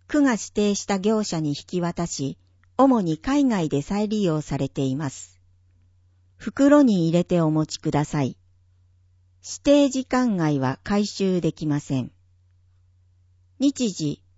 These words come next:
場所、次の通り。七月十日土曜、十時三十分から十二時。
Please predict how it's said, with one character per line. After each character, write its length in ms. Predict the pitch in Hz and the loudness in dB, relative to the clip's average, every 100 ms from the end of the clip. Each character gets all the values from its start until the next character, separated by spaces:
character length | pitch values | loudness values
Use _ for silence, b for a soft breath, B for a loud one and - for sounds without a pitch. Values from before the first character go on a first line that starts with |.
| _ | _
場 120 | 160 | -6
所、 300 | 165 196 190 - _ _ _ _ | -2 -2 -4 -6 _ _ _ _
次 300 | - 226 277 | -4 2 2
の 160 | 247 185 | 2 -2
通 340 | - 160 147 | -2 -2 -2
り。 240 | 131 123 _ _ _ _ _ _ _ _ _ | -4 -8 _ _ _ _ _ _ _ _ _
七 320 | - - - 277 | -18 -8 2 4
月 300 | 285 - - | 4 0 -2
十 280 | 247 240 | 0 2
日 200 | 233 226 | 0 -2
土 160 | 190 185 | 0 2
曜、 380 | 190 190 151 - _ _ _ | 2 2 0 -4 _ _ _
十 260 | - 285 269 | -2 2 2
時 140 | 180 | 0
三 280 | - 220 226 | -2 -2 0
十 180 | 214 220 _ | -4 -8 _
分 240 | 165 156 | -4 -4
か 160 | 143 139 | -2 -2
ら 140 | 135 | -2
十 300 | 165 190 196 | -4 -2 -2
二 180 | 190 175 | -2 -4
時。 260 | 156 131 | -4 -6